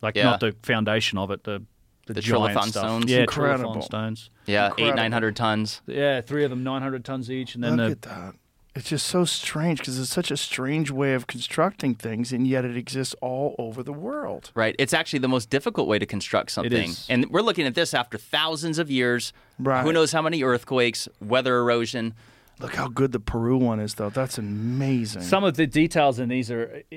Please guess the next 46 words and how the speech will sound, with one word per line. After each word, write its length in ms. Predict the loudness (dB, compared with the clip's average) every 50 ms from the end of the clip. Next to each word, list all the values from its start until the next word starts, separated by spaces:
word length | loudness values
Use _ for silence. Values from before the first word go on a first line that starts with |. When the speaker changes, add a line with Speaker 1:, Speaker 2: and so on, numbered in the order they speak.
| -18 _ -16 -14
Speaker 1:
uh, 120 | -10 -6 -2
astonishing. 640 | -2 0 0 0 0 2 4 4 4 4 2 0 0
These 160 | -2 -2 -2 0
little 240 | 2 4 4 4 2
tiny 400 | 0 -2 -4 -2 0 0 2 2
notches 440 | 2 4 2 2 2 2 0 2 2
that, 180 | 0 0 2
but 120 | 2 2 2
it's 120 | 2 2 2
just 180 | 0 0 2 2
matched 420 | 2 4 4 4 2 0 -4 -8 -8
throughout. 440 | -6 -2 0 2 4 4 4 2 0 -4
It's 180 | -6 -6 -4
matched 320 | -2 -2 -2 -2 -2 -2 -2
on 100 | -2 0
all 180 | 0 0 0 2
the 100 | 0 -2
sides 340 | -2 -2 0 0 0 0 -2
of 60 | -4
the 60 | -4
stone, 520 | -6 -4 0 0 2 2 2 0 -2 -4 -4 0
and 140 | 2 4
it, 60 | 4 4
Speaker 3:
Mm. 240 | 4 4 4 4 4
Speaker 1:
and 80 | 4
it's 140 | 4 2 2
not 160 | 2 2 2 2
just 160 | 0 -2 0
surface 460 | 2 4 4 4 4 2 0 -4 -2
level 260 | -2 -2 -2 0 0 2
either. 200 | 2 2 2 2
It 100 | 0 2
goes 200 | 4 4 4 4
all 220 | 2 2 2 2 4
the 60 | 2
way 160 | 2 2 0
through 340 | 0 -2 -2 0 2 2 2 2
the, 140 | 0 -2 -2 -4
the, 140 | -6 -6 -6 -8 -12 _ _ -4
the 80 | 0
mating 400 | 2 2 4 4 4 2 2 -2
surfaces 500 | -2 -2 -2 -2 -2 -4 -8 -8 -8 -6
of 120 | -6 -8 -8
the 80 | -10
stones. 640 | -12 -6 -4 -4 -4 -4 -4 -8 -10 -14 -14 -6 -2
Speaker 3:
Mm. 500 | 0 2 4 4 4 2 2 0 -2 -6